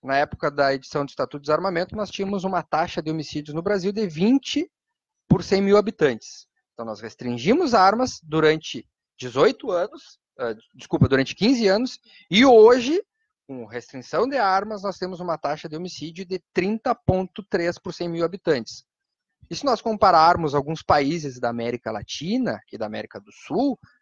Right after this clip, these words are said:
nós vamos ter, por exemplo, o Uruguai, que é um país que tem trinta e duas armas por cem habitantes, né, e tem uma taxa de homicídio de sete por cem mil habitantes.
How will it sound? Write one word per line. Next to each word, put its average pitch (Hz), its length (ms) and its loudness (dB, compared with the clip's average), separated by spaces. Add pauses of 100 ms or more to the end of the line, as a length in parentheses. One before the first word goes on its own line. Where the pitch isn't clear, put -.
nós 147 140 0
vamos 151 200 0 (160)
ter, 139 140 2
por 127 140 0
exemplo, 123 280 -4
o 139 40 0
Uruguai, 202 540 4 (480)
que - 120 -2
é 147 40 2
um 156 80 0
país 143 360 0
que - 120 -18
tem 139 240 -8
trinta 185 300 -6
e 156 80 -2
duas 151 240 0
armas 143 300 0
por 143 200 -12
cem 170 300 -4
habitantes, - 720 -2 (640)
né, 139 260 4
e 185 80 -6
tem 180 120 -6
uma 180 120 0
taxa 170 300 -2
de 165 80 -4
homicídio 170 420 -8
de 180 120 -4
sete - 560 -8
por - 180 -12
cem 185 160 -8
mil 175 120 -2
habitantes. 175 680 -2